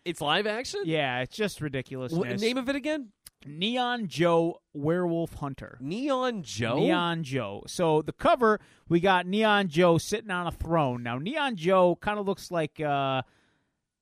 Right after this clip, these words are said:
Speaker 2: a Snake Plissken type. He's got the eye patch. He's got the scruff. He's got tattoos.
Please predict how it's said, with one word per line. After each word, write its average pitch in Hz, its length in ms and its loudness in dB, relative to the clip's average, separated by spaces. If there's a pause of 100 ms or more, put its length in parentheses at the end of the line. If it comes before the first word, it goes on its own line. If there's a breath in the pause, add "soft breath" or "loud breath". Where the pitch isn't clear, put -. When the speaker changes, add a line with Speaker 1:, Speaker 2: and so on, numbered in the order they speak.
(160)
Speaker 2:
a - 60 -4
Snake 233 360 0
Plissken 156 440 0
type. 117 280 -6
He's 120 100 -16
got 147 200 -2
the 156 140 -2
eye 190 140 6
patch. 175 460 2
He's 143 100 -10
got 131 200 -4
the - 60 -20
scruff. 180 600 2 (240 soft breath)
He's - 80 -20
got - 240 -4
tattoos. 196 680 2